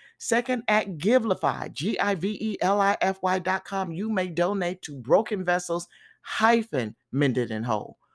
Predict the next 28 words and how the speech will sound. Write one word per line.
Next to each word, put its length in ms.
Or 460
you 360
may 180
mail 400
whatever 360
gifts 360
of 140
love 260
you 400
feel 240
led 260
to 80
give 340
to 100
Broken 440
Vessels 520
Mended 460
and 140
Whole. 200
We 160
are 200
a 60
five 280
oh 80
one 260
C 220
three 340
nonprofit 1000